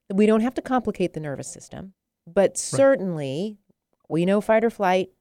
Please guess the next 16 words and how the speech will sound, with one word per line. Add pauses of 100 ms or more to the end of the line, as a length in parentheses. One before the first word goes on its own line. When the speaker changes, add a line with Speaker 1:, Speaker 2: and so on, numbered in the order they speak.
(200)
Speaker 1:
and
we
know (460)
freeze. (800)
This
is
the
opposite
of
all
of
those, (180)
Speaker 2:
<laughs>
Speaker 1:
what
we're
doing,